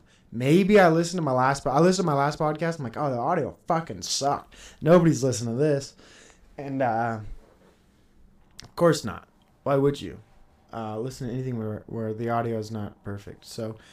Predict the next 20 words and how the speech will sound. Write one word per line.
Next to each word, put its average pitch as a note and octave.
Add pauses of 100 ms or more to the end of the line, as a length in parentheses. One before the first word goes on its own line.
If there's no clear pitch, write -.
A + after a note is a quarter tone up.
(320)
if D#3
you E3
do G3+
listen A3+
to G3+
this G#3+
and E3
understand D#3+
the D3+
audio D3 (920)
is B2
still F3
a D3
work D3+
in C#3
progress, D3
I A2+
appreciate C3+
it. D3 (140)
Uh, F2